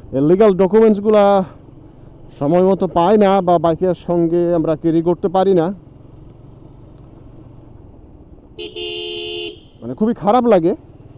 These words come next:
খারাপ লাগে এই অর্থে যে আসলে তখন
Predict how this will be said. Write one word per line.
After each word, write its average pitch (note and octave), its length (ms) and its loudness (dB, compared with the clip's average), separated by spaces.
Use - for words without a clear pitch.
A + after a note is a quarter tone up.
খারাপ G#3+ 260 -2
লাগে C4 300 4
এই B3 60 8
অর্থে A#3+ 280 4
যে A#3 120 0
আসলে G#3+ 240 -2
তখন G#3 380 -2